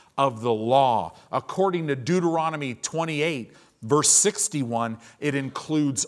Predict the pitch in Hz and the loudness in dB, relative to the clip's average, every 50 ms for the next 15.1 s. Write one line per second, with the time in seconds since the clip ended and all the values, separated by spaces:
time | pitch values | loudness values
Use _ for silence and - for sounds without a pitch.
0 | - - 143 160 170 185 190 - - - - 170 147 - - 127 107 98 - - | -4 -2 2 4 6 6 4 4 0 -2 -2 -4 -4 -4 -6 -8 -8 -6 -6 -8
1 | - 113 107 117 110 - 135 151 160 175 190 185 147 160 147 107 123 139 131 120 | -6 -6 -8 -8 -6 0 4 6 6 6 4 2 0 -2 -4 -2 -4 -4 -4 -8
2 | 104 85 78 - - - - _ - - - - _ - - 135 151 160 175 175 | -10 -12 -12 -10 -12 -12 -12 _ -20 -20 -20 -20 _ -8 -4 0 2 4 4 4
3 | 160 135 120 110 127 - - 151 123 - - - - 175 185 185 185 185 180 143 | 4 0 -2 -4 -6 -4 -4 -4 -4 -6 -8 0 2 4 4 4 2 0 0 0
4 | 175 190 170 156 131 120 160 165 151 147 127 135 139 147 156 156 139 123 - - | 0 2 2 2 0 0 -2 -2 -2 -2 -2 -2 -2 -2 -2 -2 -4 -6 -8 -8
5 | - 185 175 170 - - - - - 175 175 180 170 143 113 104 101 101 95 - | -4 -4 -4 -2 -2 -4 -6 -4 -2 0 2 2 2 0 -2 -6 -8 -10 -12 -16
6 | - - _ _ - - - - - - 185 170 175 165 151 214 131 110 98 87 | -20 -20 _ _ -6 -2 0 0 2 2 2 2 2 0 -2 -2 -2 -4 -4 -6
7 | 85 - - - - - _ _ _ _ _ _ _ _ _ _ _ _ _ _ | -12 -12 -14 -14 -14 -14 _ _ _ _ _ _ _ _ _ _ _ _ _ _
8 | _ _ _ _ _ _ - - 131 135 131 135 127 110 127 123 120 110 117 113 | _ _ _ _ _ _ -2 0 0 2 2 0 -2 -2 -2 -2 -2 -2 -2 -2
9 | 101 101 127 135 139 139 131 - - - 135 151 170 175 165 135 110 123 120 - | -2 -4 -4 -4 -4 -4 -4 -6 -2 0 2 4 4 4 2 0 0 0 0 0
10 | - - - - 156 147 113 98 - - - 143 139 120 117 - 120 95 87 117 | 0 -2 -4 -2 -2 -2 0 0 0 0 0 0 -2 -4 -6 -6 -6 -6 -4 0
11 | 131 151 160 - - 175 143 123 120 110 - - 151 160 165 143 139 117 120 113 | 0 0 2 0 -2 -4 -4 -4 -6 -6 -4 -4 -2 -2 0 -2 -2 -4 -4 -6
12 | 110 107 107 90 - - 135 123 110 - - 139 147 156 151 120 104 95 90 - | -4 -6 -6 -6 -6 -8 -6 -6 -6 -6 -6 -4 -4 -4 -4 -6 -10 -12 -12 -16
13 | - - - _ _ - 117 104 - - - 170 165 147 117 - 120 113 113 - | -20 -20 -20 _ _ -10 -10 -10 -10 -10 -8 -6 -4 -4 -4 -4 -4 -4 -4 -6
14 | - 113 101 98 101 104 110 117 127 131 117 101 95 - - - 151 139 113 92 | -8 -10 -8 -8 -10 -8 -6 -6 -6 -6 -6 -6 -4 -4 -4 -4 -4 -6 -10 -12
15 | 85 | -14